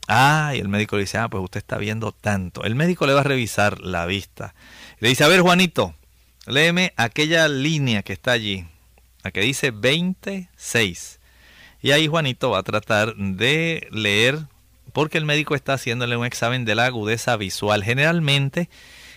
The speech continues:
en la celulitis periorbital se conserva la agudeza visual, pero ya cuando hay un edema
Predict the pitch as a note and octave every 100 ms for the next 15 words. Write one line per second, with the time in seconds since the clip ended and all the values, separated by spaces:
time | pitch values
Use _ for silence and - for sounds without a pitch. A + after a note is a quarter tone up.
0 | - A#2 C#3+ D#3 C#3 C3+ C#3 B2+ C#3 C3+
1 | - - _ - C#3 D3 C#3+ B2 B2+ B2
2 | G2+ G#2+ G#2 - A2 G2+ F2+ F2+ - A2
3 | A#2+ B2+ B2 G2 F#2 F2+ F2+ G#2 G#2+ A2+
4 | D#3 F3+ D#3 _ _ _ - _ _ -
5 | C3+ E3 D#3 D3 D3+ D3 D3 C3+ C3+ C#3+
6 | D3+ - C3+ D#3 D#3+ _ _ A2 G#2+ G2
7 | G#2 C3 D3 D#3 E3 D#3+